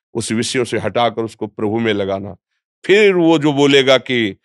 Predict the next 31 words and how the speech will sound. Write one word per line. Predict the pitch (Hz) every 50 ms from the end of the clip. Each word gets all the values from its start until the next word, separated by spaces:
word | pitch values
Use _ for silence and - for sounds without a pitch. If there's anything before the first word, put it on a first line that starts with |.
| _ _ _ -
विषय | 98 107 127 135 - - - 165 160 165 156
बंधन | 143 131 131 135 139 131 117 131 160 156
है, | 156 127 139 143 139 135 131
इसे | 120 110 - 147
त्याग | 139 - _ 151 151 151 160 160 151
दो, | 147 139 131 117 92 - _ _ _ _ _
तो | - 131
अब | 127 127
जाओ, | 139 139 127 113 95 - _ _ _ _ _ _ _ _ -
ये | 151
तुम्हारे | 156 160 165 175 170
छा | 151 - - 160 156 165
जाएगा | 170 175 175 170 165 175
भूत | 151 117 - - 160 151 -
की | - 170
तरह, | 151 143 139 131 127 123
विषय | 107 120 117 - 165 151
बंधन | 143 139 147 147 135 143 156 156
है, | 151 143
उसे | 135 - 156
त्याग | 135 - - 156 151 151 147
दो, | 135 127 123
क्योंकि | 110 - 156 160 156 165
उसने | 160 147 - - 156 151 131
स्वयं | - - 127 135 139 147 156 151
त्यागा | - 143 131 127 123 120 113 107 107
है। | 110 113 107 85 - _ _ _ _ _ _ -
अगर | 123 127 135 131
स्वयं | - - 127 131 139 143 135
त्यागा | - 143 135 127 131 127
नहीं, | 127 127 123 120 117 120